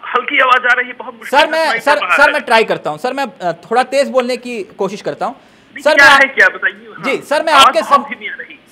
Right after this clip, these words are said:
Speaker 2: सर, पहले तो बहुत बहुत शुक्रिया, आपने न्यूज़ वर्ल्ड इंडिया के लिए वक्त निकाला। मैं आपके संज्ञान में एक मामला लेकर आना चाहता हूं। यह मामला है नारसन ब्लॉक का, जबरेड़ा और मंगलौर विधानसभा पड़ती है। वहां पर लगभग अस्सी गांव के बाशिंदे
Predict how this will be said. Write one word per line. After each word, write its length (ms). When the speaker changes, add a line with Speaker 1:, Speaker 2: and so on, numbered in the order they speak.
Speaker 2:
सर, 120
पहले 300
तो 120
बहुत 240
बहुत 180
शुक्रिया, 320
आपने 580
न्यूज़ 200
वर्ल्ड 140
इंडिया 220
के 100
लिए 100
वक्त 200
निकाला। 360
मैं 220
आपके 320
संज्ञान 380
में 80
एक 120
मामला 320
लेकर 280
आना 160
चाहता 320
हूं। 120
यह 120
मामला 380
है 400
नारसन 500
ब्लॉक 340
का, 180
जबरेड़ा 520
और 200
मंगलौर 340
विधानसभा 460
पड़ती 320
है। 260
वहां 260
पर 320
लगभग 460
अस्सी 320
गांव 200
के 160
बाशिंदे 720